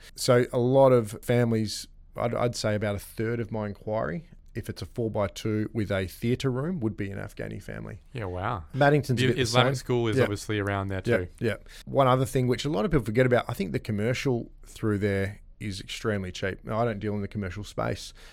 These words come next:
Speaker 1: but when I look at the demographic moving there and the relative close, how close it is to the city,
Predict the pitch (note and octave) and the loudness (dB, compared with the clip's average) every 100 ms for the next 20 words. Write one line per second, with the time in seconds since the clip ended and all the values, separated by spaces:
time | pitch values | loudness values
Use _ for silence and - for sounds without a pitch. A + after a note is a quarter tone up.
0 | - - - A#2+ A#2+ A2+ B2 - C3 - | -20 -12 -4 -2 0 4 6 6 4 2
1 | - B2 G#2 G#2 G2+ A#2 - A2 G#2+ A2+ | -8 -4 0 0 2 2 2 -2 2 4
2 | B2+ B2 G#2+ G#2 G2 - - G#2+ G#2 G#2+ | 4 4 2 2 0 -4 -6 -4 0 0
3 | G#2+ - F#2+ - - A2 G2+ - G#2 G2 | -2 -4 -8 -8 -4 -4 -4 -8 -8 -6
4 | A#2 G2+ G#2 F#2 F#2+ F#2+ - D3+ A2 | -4 -4 -6 -8 -8 -4 2 2 2